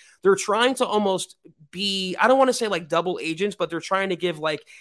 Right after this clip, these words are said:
maybe misinformation out there, smoke screens out there to keep people guessing, because no one, not a local insider, a national insider, anyone has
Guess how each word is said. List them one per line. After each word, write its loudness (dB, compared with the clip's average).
maybe 4
misinformation 0
out -10
there, -10
smoke 2
screens -2
out -2
there -4
to -12
keep -10
people -6
guessing, -4
because -8
no 6
one, -4
not 0
a 0
local 4
insider, 4
a 2
national 0
insider, 0
anyone -4
has -6